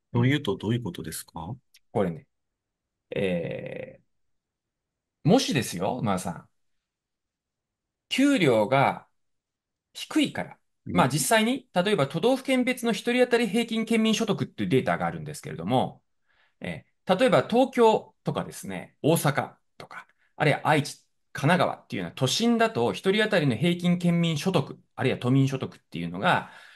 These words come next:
Speaker 2: 四百万を超えるんですね。
Speaker 1: うん。
Speaker 2: まあ、一方で、まあ、岐阜県もそうですし、例えば高知県とか沖縄県というのは日本全体でも一番低い水準にあるわけですが、そうすると、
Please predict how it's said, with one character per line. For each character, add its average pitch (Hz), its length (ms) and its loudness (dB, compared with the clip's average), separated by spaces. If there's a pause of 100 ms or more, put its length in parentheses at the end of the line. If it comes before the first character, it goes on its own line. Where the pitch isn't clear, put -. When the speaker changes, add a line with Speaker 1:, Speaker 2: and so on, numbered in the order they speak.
(140)
Speaker 2:
四 226 220 6
百 247 180 4
万 117 160 2
を 180 100 -6
超 127 120 4
え 120 80 4
る 110 80 0
ん 90 80 -4
で - 80 -12
す - 100 -14
ね。 202 220 -4 (240)
Speaker 1:
う 104 40 -2
ん。 92 220 -4
Speaker 2:
ま 139 100 0
あ、 175 40 6
一 190 160 0
方 277 160 6
で、 - 320 0 (380)
ま 196 120 4
あ、 123 60 2
岐 135 100 2
阜 - 140 -2
県 190 180 2
も 123 80 2
そ 113 200 -2
う - 20 -2
で 92 80 -4
す 90 60 -8
し、 - 440 -4 (160)
例 240 100 4
え 226 40 0
ば 131 440 2 (300)
高 254 200 2
知 - 120 -10
県 185 320 2
と - 120 -6
か 101 100 -4
沖 113 180 -4
縄 175 220 2
県 120 240 -4
と 113 60 -6
い 110 40 -4
う - 40 -4
の 156 80 -2
は 139 320 0 (180)
日 139 80 4
本 160 180 6
全 127 260 0
体 123 180 2
で 156 100 -2
も 160 220 0
一 151 180 -6
番 175 140 4
低 - 200 -4
い 190 60 0
水 110 220 -4
準 98 180 -2
に 92 80 -2
あ 87 60 -2
る 80 80 -6
わ 78 80 -12
け - 80 -18
で - 100 -18
す - 120 -12
が、 - 160 -16 (340)
そ 214 120 -4
う 214 60 -4
す 220 100 -4
る 214 100 -6
と、 214 300 2